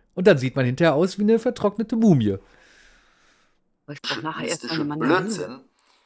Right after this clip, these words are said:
Speaker 3: Ja, vegan, das ist völlig dummes Zeug. Es wird in der Natur gejagt. Tiere untereinander sind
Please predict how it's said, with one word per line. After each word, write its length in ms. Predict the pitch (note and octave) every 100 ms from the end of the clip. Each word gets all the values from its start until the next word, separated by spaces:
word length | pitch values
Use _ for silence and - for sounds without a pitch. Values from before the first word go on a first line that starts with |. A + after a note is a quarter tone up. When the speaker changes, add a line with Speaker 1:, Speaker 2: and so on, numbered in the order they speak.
| _ _ _ _ _ _
Speaker 3:
Ja, 340 | A2+ A#2 A2+
vegan, 380 | G#2+ G#2 A2 A2
das 140 | A2
ist 100 | C3+
völlig 280 | - G3+ G3
dummes 300 | F#3 F3+ -
Zeug. 360 | - F#3+ D3 - _ _ _ _
Es 220 | - C#3+ D3+
wird 140 | E3
in 140 | -
der 100 | D3+
Natur 400 | C#3 C#3 - D#3+
gejagt. 500 | D3+ D3+ C3 F#2 - _ -
Tiere 280 | - F3 C#3+
untereinander 840 | - G#2+ G2+ F2 E2+ D#2+ D#2 - _ _ _ _ _ _ _ _ _ _ _ _ _ _ _
sind 360 | - B2+ -